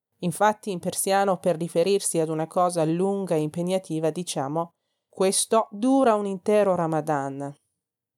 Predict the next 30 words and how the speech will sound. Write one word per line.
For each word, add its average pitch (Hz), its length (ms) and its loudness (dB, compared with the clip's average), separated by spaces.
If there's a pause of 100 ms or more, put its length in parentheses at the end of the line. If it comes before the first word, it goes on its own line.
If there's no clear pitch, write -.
(1300)
Eppure, 202 640 0
prima 226 260 2
dell'alba 175 640 2
c'eravamo 160 560 0
tutti 202 340 -4
intorno 160 420 -2
a 151 40 -6
tavola 165 520 0
per 151 160 -4
mangiare 147 500 -2
Sahari, 147 720 -2
il 151 180 -6
pasto 147 380 -4
speciale 185 580 0
prima 170 320 -4
dell'alba 143 480 -2
di 143 160 -6
Ramadan. 143 580 -8 (560)
Era 226 220 4
davvero 220 400 4
difficile 196 640 -2
mangiare 170 500 2
alle 151 580 2
quattro 165 340 -2
del 156 180 0
mattino, 156 580 0
a 139 40 -2
volte 147 320 -2
anche 143 260 -6
prima. 156 440 -4